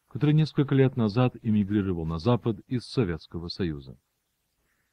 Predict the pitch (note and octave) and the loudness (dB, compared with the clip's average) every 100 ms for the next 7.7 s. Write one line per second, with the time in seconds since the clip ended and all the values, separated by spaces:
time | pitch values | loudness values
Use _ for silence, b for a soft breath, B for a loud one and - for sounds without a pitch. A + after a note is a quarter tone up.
0 | _ _ _ B2+ C3+ D#3 E3 D#3+ C#3+ C3+ | _ _ _ 4 6 6 6 4 6 6
1 | C3 B2 A2+ C#3+ B2 F#2+ - F2 E2+ F#2+ | 6 2 0 2 2 2 -2 -4 -2 0
2 | G2 G#2+ G#2+ B2 A2 F#2+ - G2+ G2 B2 | 0 0 0 2 2 0 -2 -2 0 0
3 | B2 A#2+ - A2+ A#2+ G2 E2+ F#2+ F#2 F2 | 2 -2 -4 -2 0 0 0 -2 -4 -4
4 | E2+ D#2+ F2+ E2 F#2+ D2+ B1+ _ _ _ | -6 -6 -10 -8 -8 -10 -16 _ _ _
5 | _ _ D2+ E2+ E2 - E2 F#2 A#2+ A2 | _ _ -10 -8 -6 -6 -6 -4 0 0
6 | G#2+ G#2+ - - B2+ - A#2 A2+ A2 F2+ | 0 -2 -6 -8 -6 -2 0 0 -2 -6
7 | E2 F2 F2 G#2 - C#2+ _ | -8 -10 -8 -8 -8 -12 _